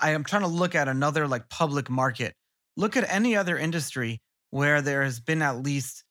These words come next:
a better system for money being moved around it, I should say. I guess that's not really a good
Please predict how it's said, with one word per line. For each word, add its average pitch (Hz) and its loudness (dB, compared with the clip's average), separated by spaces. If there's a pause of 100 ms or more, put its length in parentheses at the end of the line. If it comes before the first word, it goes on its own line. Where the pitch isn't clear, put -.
(140)
a 123 -4 (160)
better 170 2
system 120 -4 (160)
for 123 -6
money 160 2
being 139 0
moved 151 0
around 139 2
it, 117 -4 (400)
I 120 0
should 113 -6
say. 120 -2
I 117 -2
guess 135 -8
that's 131 -10
not 139 -4
really 127 -4
a - -6
good 117 -6